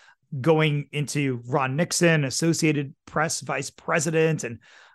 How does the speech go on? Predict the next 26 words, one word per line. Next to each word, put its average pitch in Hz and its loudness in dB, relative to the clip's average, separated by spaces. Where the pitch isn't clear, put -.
but 151 4
also 175 6
figures 160 2
from 143 0
Watergate. 147 2
I 120 -4
spoke 143 -2
with 123 -4
John 120 -2
Dean, 156 2
who 143 -6
was 127 -4
Nixon's 120 -6
White 147 2
House 160 2
counsel, 165 -2
Dwight 131 0
Chapin, 165 2
who - -6
was 151 -4
one 143 -2
of 117 -6
Nixon's 139 -4
aides, 151 2
appointment 156 -2
secretary. 156 2